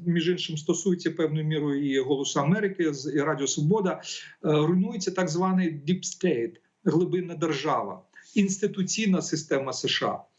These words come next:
Тому що інституція — це, е, е, закони і люди. От людей, які були носіями інституційної пам'яті, е, які, е,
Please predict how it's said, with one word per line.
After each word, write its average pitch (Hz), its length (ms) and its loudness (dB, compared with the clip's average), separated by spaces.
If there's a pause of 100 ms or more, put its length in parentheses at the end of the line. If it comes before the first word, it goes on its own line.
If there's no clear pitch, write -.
(340)
Тому 180 200 4
що 185 160 0
інституція — 190 640 0
це, 214 300 -2
е, 185 220 -2
е, 151 800 0
закони 233 640 -2
і 202 120 2
люди. 165 500 0 (320)
От 170 180 0
людей, 208 440 0
які 190 340 0 (220)
були 196 220 2
носіями 196 640 0
інституційної 175 640 0
пам'яті, 160 520 0
е, 156 640 0
які, 185 320 0
е, 165 180 -2